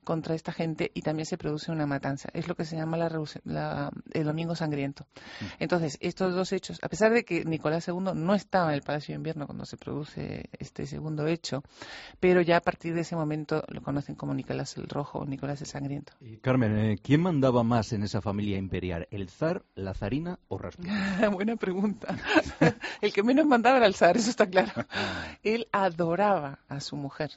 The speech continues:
Speaker 1: tenía verdadera veneración. Y, y ella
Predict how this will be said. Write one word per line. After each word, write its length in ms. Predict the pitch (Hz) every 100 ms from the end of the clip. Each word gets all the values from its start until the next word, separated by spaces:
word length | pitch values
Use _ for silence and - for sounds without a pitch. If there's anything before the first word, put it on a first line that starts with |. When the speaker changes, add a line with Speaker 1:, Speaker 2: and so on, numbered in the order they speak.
| _
Speaker 1:
tenía 280 | - 151 160
verdadera 560 | 170 165 151 151 170 185
veneración. 840 | 170 156 147 147 - - 160 131 - _ - - - - - _ -
Y, 360 | 196 180 175 170 170 170 -
y 240 | 180 170 165
ella 300 | 247 302 311